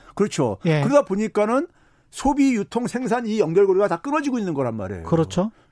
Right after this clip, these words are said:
Speaker 1: 이게 끊어, 이게 이, 이 소비, 생산, 유통의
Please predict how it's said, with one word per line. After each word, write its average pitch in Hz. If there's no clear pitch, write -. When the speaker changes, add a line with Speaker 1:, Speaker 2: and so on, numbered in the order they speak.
Speaker 1:
이게 208
끊어, 269
이게 180
이, 185
이 190
소비, 240
생산, 202
유통의 170